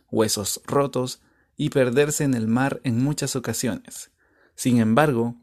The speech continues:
a pesar de todo, Laird Hamilton cumplió su sueño de superar los límites de lo posible y se convirtió en uno de los más grandes surfistas del mundo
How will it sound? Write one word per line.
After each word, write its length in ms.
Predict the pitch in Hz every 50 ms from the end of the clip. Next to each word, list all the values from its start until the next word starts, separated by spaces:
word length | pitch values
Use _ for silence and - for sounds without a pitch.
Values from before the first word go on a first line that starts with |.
| _ - _ _ _
a 180 | - 123 120 -
pesar 640 | - 123 120 - - - - 165 165 175 160 139
de 300 | 123 123 117 123 120 117 120 - - _ _
todo, 460 | - 175 180 175 147 135 135 156 160 _ _ _ _ _
Laird 420 | - 127 123 131 143 151 160 156 143 -
Hamilton 640 | 160 160 165 143 120 117 - - 127 123 127 127 120
cumplió 440 | - - 143 143 135 - 170 175
su 140 | 170 - 151
sueño 420 | 131 - - 147 147 147 139 139 127
de 120 | 127 120
superar 440 | - - 127 117 127 123 131 135 131
los 260 | 131 117 113 - -
límites 640 | 123 127 143 143 139 131 120 120 - 127 120 117
de 100 | 120 127
lo 120 | 113 117 110
posible 580 | - 113 - - 131 127 113 101 85 123 120 _ _ _ _ _ _ _ _ _ _ _ _ -
y 140 | 151 165 156
se 160 | - 156 120
convirtió 640 | - 127 117 117 120 113 113 - - 156 156 156 143
en 140 | 131 127
uno 240 | 135 139 143 139 131
de 120 | 117 123 120
los 180 | 120 117 117
más 240 | 135 143 147 143 -
grandes 460 | 127 139 151 156 160 147 135 135 127
surfistas 920 | - - 135 120 117 - - 151 160 143 - - - 139 135 135 - - _ _ _
del 260 | - 120 127 117 117
mundo 540 | 110 127 143 151 143 120 110 113 117 117 120